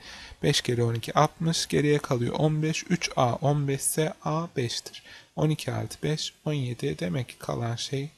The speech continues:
on dört olamıyormuş. Daha doğrusu diğerleri oluyormuş. Biz onu, e, dedik ki on dört olamıyor.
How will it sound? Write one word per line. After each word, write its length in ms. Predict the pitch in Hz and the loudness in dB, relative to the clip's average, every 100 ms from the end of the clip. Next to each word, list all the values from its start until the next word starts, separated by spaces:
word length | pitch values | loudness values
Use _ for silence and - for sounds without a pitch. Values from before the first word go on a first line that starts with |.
| - | -4
on 240 | 156 117 | -2 -2
dört 220 | 131 151 - - | -2 -6 -4 0
olamıyormuş. 800 | 135 117 110 113 120 - - - _ _ - _ - | 2 0 -4 -6 -8 -10 -12 -14 _ _ -20 _ 4
Daha 160 | 147 | 6
doğrusu 360 | 156 127 - 165 | 6 4 2 0
diğerleri 440 | 147 117 117 135 | 0 0 2 4
oluyormuş. 600 | 170 123 117 113 170 - | 6 6 4 0 -2 -4
Biz 140 | - 131 | -4 -2
onu, 260 | 120 165 - _ - | -2 -2 -6 _ -10
e, 40 | |
dedik 580 | - - 147 131 117 - | -8 -10 -8 -6 -6 -4
ki 80 | 170 | 0
on 160 | 127 | 0
dört 240 | 139 156 135 | 0 -2 -2
olamıyor. 220 | 120 | -2